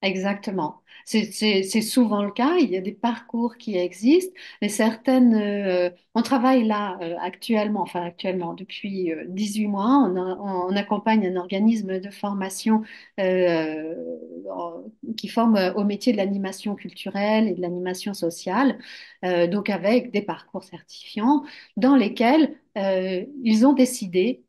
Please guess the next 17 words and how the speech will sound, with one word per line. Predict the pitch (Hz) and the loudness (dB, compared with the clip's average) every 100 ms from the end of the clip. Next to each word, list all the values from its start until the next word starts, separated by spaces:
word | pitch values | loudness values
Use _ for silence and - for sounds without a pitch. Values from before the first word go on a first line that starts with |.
| 208 | -2
euh, | 185 175 170 | 0 0 -2
de, | 180 208 202 190 - | -4 -2 -2 -4 -4
et | 196 | -4
ils | 185 175 190 | -4 -4 -4
ont | 170 | -4
vu | 165 180 254 240 - | -2 4 4 2 -4
la | 185 | -2
nécessité | 208 214 190 - - 170 202 214 262 277 - | -2 -4 -8 -10 -14 -10 -2 4 4 4 0
de | 180 240 | 2 4
mettre, | 226 214 - - | 4 2 -4 -4
euh, | 190 190 180 170 170 | -2 0 2 2 0
en | 185 180 165 170 | -4 -6 -4 0
œuvre | 220 240 233 185 - | 0 0 0 -2 -2
des | 185 185 | -2 0
temps | 185 233 254 | 2 4 4
de | 226 | 4
formation | 233 226 208 185 - 220 220 233 | 2 0 -2 -6 -4 2 4 2